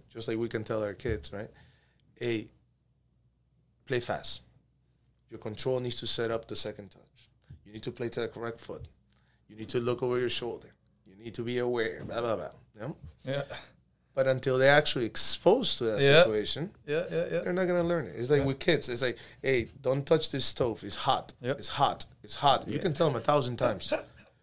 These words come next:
Speaker 1: But until they, they touch it
Speaker 2: Yeah.
Speaker 1: and it burns,
Speaker 2: Mm-hmm.
Speaker 1: they're like, "Ooh,
Speaker 2: Mm-hmm.
Speaker 1: okay, now I get it." You know?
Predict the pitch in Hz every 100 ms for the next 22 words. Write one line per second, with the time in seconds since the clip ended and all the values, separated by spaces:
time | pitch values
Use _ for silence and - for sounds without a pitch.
0 | _ - 139 139 139 131 135 127 127 117
1 | 190 175 110 - 139 147 135 117 135 202
2 | 160 156 143 170 127 127 - 226 226 190
3 | 127 110 135 127 127 107 120 135 117 104
4 | 87 78 - - 135 -